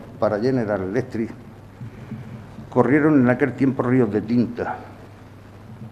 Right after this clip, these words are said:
Repasen ustedes los diarios de sesiones de la comisión y del pleno. Como ahora, igual que ahora,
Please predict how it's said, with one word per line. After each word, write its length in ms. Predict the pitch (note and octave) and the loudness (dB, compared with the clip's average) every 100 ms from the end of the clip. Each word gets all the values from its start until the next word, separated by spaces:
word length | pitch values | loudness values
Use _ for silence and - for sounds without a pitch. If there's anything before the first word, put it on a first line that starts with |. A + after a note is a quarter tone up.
| - - - - - - - - - | -18 -20 -20 -20 -20 -18 -18 -18 -10
Repasen 460 | - - C#3+ C3+ C#3 | -6 2 4 6 6
ustedes 340 | A#2 C#3+ C3 | 6 4 4
los 140 | A#2+ G2 | 2 2
diarios 260 | B2 A#2 | 2 2
de 80 | G#2+ | 0
sesiones 440 | - G2 A#2+ A2 | -4 -2 -2 -2
de 60 | G2 | -2
la 100 | G2+ | -2
comisión 480 | A2 G2 F2 B2+ C#3+ - | -2 -4 -2 -4 -4 -6
y 60 | A2 | -4
del 200 | G#2 F#2+ | -2 -2
pleno. 300 | - D#2+ - - - - - - - - - - - - - - - - | -6 -10 -12 -16 -18 -20 -16 -16 -16 -18 -18 -20 -20 -20 -20 -20 -12 6
Como 340 | C#3+ B2+ B2 | 8 10 10
ahora, 340 | F3+ F#3+ A#2+ - - - - - - - - - - | 10 10 6 0 -10 -16 -18 -18 -20 -18 -18 -18 -6
igual 540 | C#3 B2+ B2 F#3 D#3+ G2 | -2 0 2 4 2 0
que 140 | G#2+ | 0
ahora, 460 | F#2 A2+ A2+ - | 0 0 -2 -6